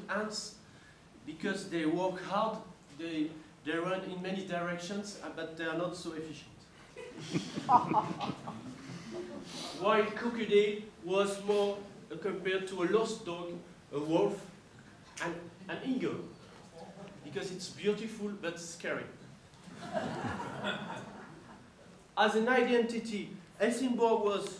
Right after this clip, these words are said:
compared to, uh, forty-five very active women expecting a lifting on the new pair of breasts for the future. <laughs> While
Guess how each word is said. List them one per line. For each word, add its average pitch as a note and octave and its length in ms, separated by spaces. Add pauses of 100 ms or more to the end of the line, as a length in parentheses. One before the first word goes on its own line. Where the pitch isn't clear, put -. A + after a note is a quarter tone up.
(120)
compared G3+ 460
to, F3+ 180 (440)
uh, C#3 60
forty-five F#3 1400 (100)
very F3+ 280
active F3+ 420
women G3 460 (720)
expecting G3 640
a D3 40
lifting G#3+ 600 (880)
on F3+ 340
the E3 200 (160)
new G#3+ 160
pair G3 220
of - 260
breasts D#3+ 400 (120)
for D#3 300
the C#3+ 80
future. - 360 (2250)
<laughs> C4 80 (1040)
While G3 360